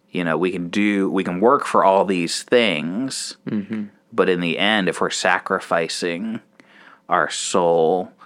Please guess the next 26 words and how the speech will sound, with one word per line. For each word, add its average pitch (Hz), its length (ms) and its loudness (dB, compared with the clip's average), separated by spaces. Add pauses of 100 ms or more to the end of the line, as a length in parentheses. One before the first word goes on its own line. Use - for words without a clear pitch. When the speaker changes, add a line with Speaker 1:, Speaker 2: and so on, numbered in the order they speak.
(140)
Speaker 1:
if - 180 -4
we're - 80 -6
sacrificing 80 1160 -2 (400)
our 69 420 0
Christian - 440 -8
faith, 104 580 -2
if - 140 -12
we're - 80 -8
sacrificing - 720 -4
our - 140 -4
families 101 880 -2
or 73 500 -4 (400)
anything 85 480 -4
like 80 200 -10
that, 95 300 -4
like, - 420 -4 (720)
what's - 220 -2
it 90 40 0
really 90 240 2
gain 85 280 -2
us 80 160 -6
in 80 100 -6
the 76 140 -6
end? 82 360 -4 (640)
Speaker 2:
Yeah. 131 280 -12 (480)
Speaker 1:
Nothing. - 440 -6